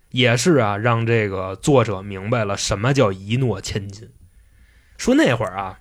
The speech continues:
美国玩具厂商的这个销售啊，它是分这个淡旺季的。最大的旺季啊，就是最挣钱的时候，是圣诞节前夕，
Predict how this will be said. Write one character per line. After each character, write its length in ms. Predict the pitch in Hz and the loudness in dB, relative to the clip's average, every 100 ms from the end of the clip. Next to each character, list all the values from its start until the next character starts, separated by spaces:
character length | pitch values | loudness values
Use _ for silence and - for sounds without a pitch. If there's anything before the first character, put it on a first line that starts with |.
| - | -6
美 380 | 143 135 98 98 | 0 2 0 -2
国 240 | 113 139 | 0 2
玩 220 | 165 135 | 4 4
具 140 | 175 147 | 4 2
厂 240 | 101 87 | 0 -6
商 220 | 107 135 | -4 -2
的 80 | 135 | 0
这 140 | 117 101 | 0 -2
个 80 | |
销 260 | - 135 170 | 0 4 4
售 220 | 170 113 | 6 2
啊， 120 | 80 | 0
它 220 | - 170 170 | -2 4 4
是 120 | 127 | 4
分 280 | 156 156 147 | 4 2 2
这 200 | 127 107 | 0 0
个 220 | 98 92 | -6 -2
淡 180 | 151 131 | 0 2
旺 200 | 139 120 | 0 -2
季 240 | 175 107 | -4 -8
的。 80 | 90 _ _ _ _ _ | -12 _ _ _ _ _
最 280 | - 269 143 | 0 2 2
大 300 | 120 156 226 | 2 0 0
的 80 | 107 | -2
旺 240 | 120 107 | -2 -4
季 240 | 107 113 92 | -6 -8 -8
啊， 140 | 90 | -10
就 100 | 107 | -6
是 60 | 127 | 0
最 160 | 151 | 0
挣 160 | 147 127 | 0 -2
钱 240 | - 87 | -6 -8
的 100 | 123 | -6
时 80 | 110 | -6
候， 140 | 85 82 | -8 -10
是 240 | - 131 | -4 -4
圣 200 | - 143 | -2 -2
诞 160 | 127 110 | -2 -2
节 160 | 110 | -2
前 240 | 139 127 143 | -2 -2 -2
夕， 220 | 156 | -4